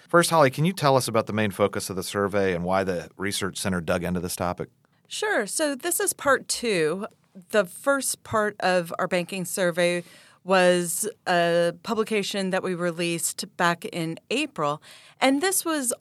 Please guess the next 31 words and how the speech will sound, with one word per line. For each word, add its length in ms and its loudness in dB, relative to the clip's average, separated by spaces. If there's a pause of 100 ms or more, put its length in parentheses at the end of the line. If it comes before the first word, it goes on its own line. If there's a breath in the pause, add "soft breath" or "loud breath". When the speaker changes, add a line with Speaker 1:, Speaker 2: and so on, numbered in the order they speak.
(140)
Speaker 2:
all 320 0
as 180 0
a 60 -4
result 560 -2 (120)
of 440 0 (240)
the 360 2 (120)
banking 600 2 (180 loud breath)
problems 420 10
that 140 4
we 140 0
had 420 6
with 360 2
Silicon 380 -2
Valley 320 4
Bank 560 2 (420 loud breath)
and 380 2
Signature 680 0
Bank 640 -2
in 240 2
March. 560 2
Speaker 1:
Mm-hmm. 260 -14
Speaker 2:
And 80 2
we 80 4
wanted 340 0
to 440 2
see 580 2
if, 580 -2
what 260 2
the 180 -4
impact 600 0 (300 loud breath)
was 480 2